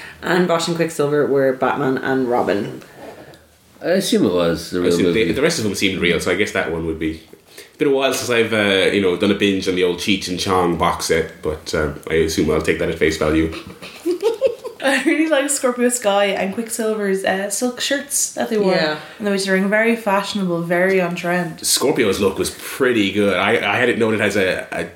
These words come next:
Speaker 3: two thousand era Dwayne Johnson, uh, shirt, chain, and the mask. I was like, "That's a great look. That is a great look."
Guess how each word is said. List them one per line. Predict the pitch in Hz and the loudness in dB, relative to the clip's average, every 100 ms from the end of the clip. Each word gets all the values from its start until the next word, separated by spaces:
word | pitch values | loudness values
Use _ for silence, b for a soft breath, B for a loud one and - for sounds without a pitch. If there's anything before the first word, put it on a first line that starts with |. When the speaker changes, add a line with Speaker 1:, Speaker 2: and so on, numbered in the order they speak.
| - | -4
Speaker 3:
two | 156 | -2
thousand | 143 127 123 113 117 | -2 0 0 0 0
era | 113 110 104 | 0 0 0
Dwayne | 110 110 107 | 0 0 0
Johnson, | 107 107 107 120 113 110 107 110 | -2 -2 -2 -2 0 0 0 0
uh, | 104 98 95 95 | 0 0 0 -2
shirt, | - 117 117 117 - - - | -2 0 0 -2 -10 -16 -6
chain, | - 123 123 123 117 - - | -2 0 2 2 0 -6 -6
and | 123 131 | -2 0
the | 120 | 0
mask. | 110 113 131 165 - - - - - | 0 0 0 0 -2 -4 -8 -16 -4
I | 139 | 0
was | 143 | 0
like, | 113 | 0
"That's | 143 127 | 0 -2
a | |
great | 107 101 110 127 110 | -2 -2 0 2 0
look. | 92 85 - - | -2 -6 -8 -8
That | 101 113 | -2 0
is | 107 101 | 2 0
a | |
great | - 113 101 | 0 0 0
look." | 87 85 | 0 -6